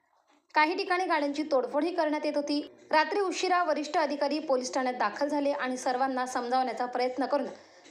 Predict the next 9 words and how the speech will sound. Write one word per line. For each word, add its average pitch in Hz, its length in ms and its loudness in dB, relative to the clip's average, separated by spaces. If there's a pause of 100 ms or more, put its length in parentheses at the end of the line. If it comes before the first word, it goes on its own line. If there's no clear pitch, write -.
लवकरात 359 440 4
लवकर 302 260 2
आरोपी 269 380 0
अटक 262 300 0
करू 320 160 0
असे 294 220 0
आश्वासन 254 480 -2
देत 196 180 -2
होते. 190 180 -8